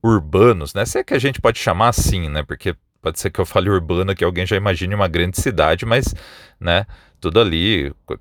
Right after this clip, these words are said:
quase como se fosse um vilarejo, tudo, né? Enfim, a gente vai começando a ter novas formas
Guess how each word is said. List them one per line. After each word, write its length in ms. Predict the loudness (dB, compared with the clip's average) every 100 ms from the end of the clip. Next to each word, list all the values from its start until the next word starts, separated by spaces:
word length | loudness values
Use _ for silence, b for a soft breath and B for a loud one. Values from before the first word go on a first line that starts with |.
| -4
quase 220 | -4 -4
como 140 | -8
se 100 | -10
fosse 200 | -6 -6
um 60 | -4
vilarejo, 800 | 2 4 4 2 2 2 0 -2
tudo, 380 | -8 -8 -6 -4
né? 180 | -4 -4
Enfim, 360 | -8 -4 0
a 60 | 0
gente 200 | 0 -2
vai 100 | -2
começando 360 | 0 -2 0 -2
a 40 |
ter 200 | 0 0
novas 440 | 2 2 2 -2
formas 460 | 0 4 4 4 0